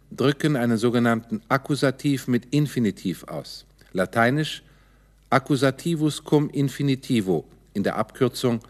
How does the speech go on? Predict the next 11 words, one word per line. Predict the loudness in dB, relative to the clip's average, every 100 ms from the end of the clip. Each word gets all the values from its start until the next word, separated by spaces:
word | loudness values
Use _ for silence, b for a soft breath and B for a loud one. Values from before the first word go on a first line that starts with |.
| b b b
A | 2 4 2
C | -2 0 0 0
I | -2
gebräuchlich. | 0 2 2 0 -2 -8 -8 _ _ _ _ b b b b b b -4
Diese | 2 4
sehr | 6 6 6
geläufige | 4 4 2 0
Konstruktion | 0 -2 -2 -2 -4 -2 2 4 4 0
wird | -2 0
im | 2
Lateinischen | 2 0 0 0 2 0 -2 -4 -6